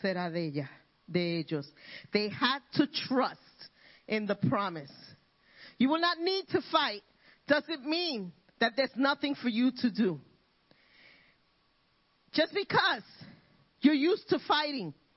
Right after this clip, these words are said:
just because you're used to being in the front line and fighting and saying, "God is with me.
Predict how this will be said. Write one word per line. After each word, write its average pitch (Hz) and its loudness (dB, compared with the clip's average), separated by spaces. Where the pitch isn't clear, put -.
just 320 0
because 403 2
you're 330 0
used 370 2
to 349 -2
being 359 0
in 359 0
the 311 2
front 349 0
line 311 0
and 277 -4
fighting 320 0
and 277 -2
saying, 269 -2
"God 320 2
is 359 -8
with 381 -2
me. 254 0